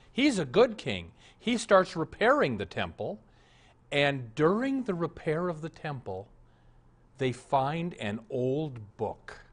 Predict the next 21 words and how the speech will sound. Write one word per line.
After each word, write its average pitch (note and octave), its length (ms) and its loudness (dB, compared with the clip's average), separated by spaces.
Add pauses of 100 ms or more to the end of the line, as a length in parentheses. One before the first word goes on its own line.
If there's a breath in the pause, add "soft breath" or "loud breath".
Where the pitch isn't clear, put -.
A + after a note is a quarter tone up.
(280 soft breath)
It's - 160 -10
a B2+ 80 0
wonderful C#3+ 720 2
story. F2+ 560 -6 (220 soft breath)
If F3 200 -2
you G3+ 140 2
would, A#2+ 320 4 (240 loud breath)
take G#3 260 4
out D#3+ 360 8 (100)
your C#3+ 140 0
Bible, A#2 560 2 (240 soft breath)
go D3+ 180 4
to F3 60 2
the D3+ 160 2
Old G3 220 6
Testament B2+ 640 0
to B2+ 440 0 (240 loud breath)
Second G#3+ 580 2
Kings C3 680 -4 (200 soft breath)
chapter E3 500 4
twenty-two, C3 880 -2